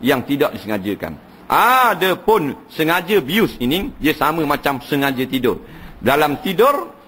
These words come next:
maka tidaklah dosa tinggal semayang. Sengaja tidur, dia tidur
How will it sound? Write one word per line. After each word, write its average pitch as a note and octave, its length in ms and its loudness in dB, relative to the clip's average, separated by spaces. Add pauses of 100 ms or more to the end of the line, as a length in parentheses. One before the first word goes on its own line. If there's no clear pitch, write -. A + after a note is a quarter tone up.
maka D3+ 340 0
tidaklah D3+ 640 -2
dosa C#3 320 0
tinggal A#2+ 320 0
semayang. G2+ 380 -4 (180)
Sengaja B3 560 2
tidur, C4 400 2 (320)
dia E3 140 2
tidur A3+ 340 4